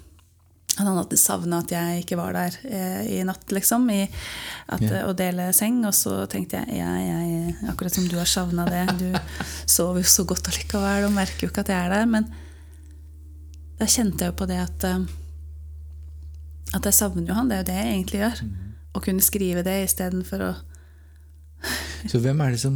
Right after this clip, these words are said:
Speaker 2: hvem er det som sier det? «Ja, ja, ja, det har du sikkert gjort.» Hvem, hvem er det som sier det?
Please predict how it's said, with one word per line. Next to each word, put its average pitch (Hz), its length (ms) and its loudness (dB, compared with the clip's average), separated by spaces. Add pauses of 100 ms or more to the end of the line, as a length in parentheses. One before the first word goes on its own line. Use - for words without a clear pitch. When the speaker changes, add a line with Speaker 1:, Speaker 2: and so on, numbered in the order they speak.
(220)
Speaker 2:
hvem 131 240 2
er 170 80 2
det 143 80 0
som 156 180 -2
sier 127 440 2
det? 110 200 4 (240)
«Ja, 101 240 2
ja, 107 240 2
ja, 107 240 0
det 104 140 0
har 98 100 0
du 104 60 0
sikkert - 500 -2
gjort.» - 180 -4
Hvem, 117 160 2
hvem 127 140 0
er 120 80 4
det 123 60 0
som 147 100 2
sier 139 160 2
det? 123 140 0